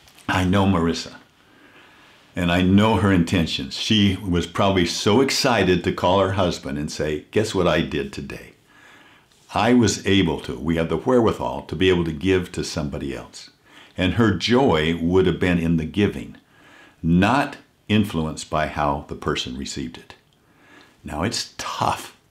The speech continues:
to do that, isn't it? That's one of our challenges, to give unconditionally without expecting anything re-, in return. Have you ever given something to some, something to someone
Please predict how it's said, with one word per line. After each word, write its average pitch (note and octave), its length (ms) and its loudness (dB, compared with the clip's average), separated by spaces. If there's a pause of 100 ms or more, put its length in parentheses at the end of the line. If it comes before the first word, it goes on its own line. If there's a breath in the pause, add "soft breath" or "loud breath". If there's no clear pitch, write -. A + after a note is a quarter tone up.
(100)
to F2 120 -4
do F2+ 180 2
that, C2 220 -8
isn't D2 240 -8
it? - 180 -20 (640 loud breath)
That's G#2 220 -4
one B2 160 6
of G#2 100 2
our G#2 160 4
challenges, G2+ 760 0
to - 120 -6
give A#2 400 2
unconditionally F2+ 920 -2
without F2+ 340 -2
expecting G2+ 560 -4
anything F2+ 400 0
re-, E2+ 220 0
in F2 160 0
return. E2+ 340 -2
Have E2+ 180 0
you A2 140 6
ever A2+ 160 2
given G2+ 400 0
something A2+ 380 -2
to G2 60 -6
some, A2 320 -8 (140)
something G2+ 460 -2
to F2 140 -6
someone F2+ 480 -10